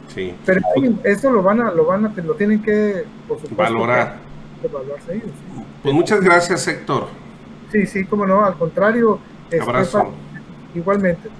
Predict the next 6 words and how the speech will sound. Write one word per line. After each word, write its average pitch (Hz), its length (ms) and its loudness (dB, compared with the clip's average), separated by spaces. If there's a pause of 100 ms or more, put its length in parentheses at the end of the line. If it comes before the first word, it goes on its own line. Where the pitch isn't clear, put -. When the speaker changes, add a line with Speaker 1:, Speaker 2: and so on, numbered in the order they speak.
(140)
Speaker 1:
Ahí 120 100 -2
vamos 143 220 0
a - 20 -10
estar 131 220 -4
pendientes. 117 640 -4 (260)
Susano. 127 520 -6